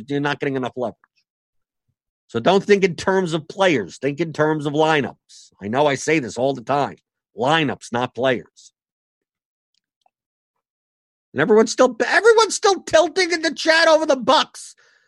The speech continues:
It's over, people. It's over. If you want, if you want Budenholzer to be fined, hit that thumbs up button. Okay, how about that? Well, it, that's a cheap ploy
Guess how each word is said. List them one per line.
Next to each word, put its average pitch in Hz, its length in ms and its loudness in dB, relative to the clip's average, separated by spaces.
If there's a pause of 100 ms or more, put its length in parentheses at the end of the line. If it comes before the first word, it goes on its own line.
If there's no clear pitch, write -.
(280)
It's 196 220 2
over, 294 420 6
people. 220 640 2 (380)
It's 160 220 -2
over. 185 600 2 (680)
If 143 140 -2
you 185 100 2
want, 196 200 4
if 170 120 0
you 185 100 0
want 208 300 4
Budenholzer 202 760 2
to 180 80 -2
be 160 200 -2
fined, 185 480 2
hit 165 160 -4
that 165 200 0
thumbs 135 260 0
up 98 140 -2
button. 82 260 -14
Okay, 151 280 2
how 143 100 2
about 139 160 -4
that? 90 220 -6
Well, 117 140 -4 (380)
it, 156 160 0
that's 165 160 2
a 156 60 -2
cheap - 380 -4
ploy 170 420 4